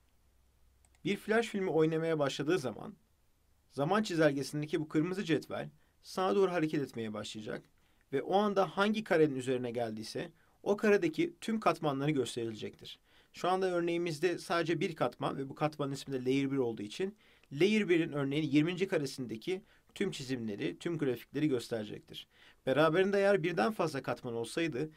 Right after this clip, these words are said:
ve zaman çizelgemiz üzerindeki bu cetvel yirminci karede olsaydı, o zaman yirminci karedeki tüm katmanların içerisinde bulunan içerikleri gösterecektir.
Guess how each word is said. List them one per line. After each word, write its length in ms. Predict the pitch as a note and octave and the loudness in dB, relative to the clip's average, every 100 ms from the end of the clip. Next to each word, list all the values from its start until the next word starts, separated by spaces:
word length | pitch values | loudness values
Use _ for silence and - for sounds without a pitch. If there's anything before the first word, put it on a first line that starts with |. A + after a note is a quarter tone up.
| - _ A#2 | -20 _ -6
ve 140 | A2+ | -6
zaman 340 | G#2 C3 D#3+ | -4 -2 0
çizelgemiz 540 | F#3+ F3 F#3+ F3+ F#3 D#3+ | -2 2 2 2 0 -2
üzerindeki 400 | D#3 E3+ D#3+ D#3+ | -4 -4 -4 -4
bu 80 | D#3 | -2
cetvel 420 | D#3+ D#3 D3 D3+ | -2 2 2 2
yirminci 380 | B2+ C3 D#3 F#3 | 0 -2 -2 0
karede 280 | D3 A#2+ | 0 0
olsaydı, 600 | A2+ A2 G#2+ G2+ G2+ F3 F#3+ _ _ _ - | 0 -2 -6 -8 -4 -4 -6 _ _ _ -4
o 100 | E3 | -2
zaman 260 | F3+ F3 | 0 0
yirminci 460 | C#3 D3 E3 F#3 A3 | 2 2 2 0 0
karedeki 680 | G3+ D#3 A2+ G#2+ C3+ F3+ - _ - | 4 4 2 -4 -6 -6 -8 _ -10
tüm 180 | G#3 - | -8 -2
katmanların 640 | E3+ - C#3 B2 A2+ A2+ | -2 -2 -4 -4 -4 -6
içerisinde 540 | G#2+ - B2 - A2+ B2+ | -6 -6 -6 -6 -8 -6
bulunan 260 | C3+ A2 | -6 -6
içerikleri 600 | D3 C#3 A#2 - A2+ E3+ E3 _ _ | -6 -6 -6 -6 -4 -4 -6 _ _
gösterecektir. 720 | C3 A#2+ A#2+ G#2 G2 - - | -2 -2 -4 -8 -12 -14 -20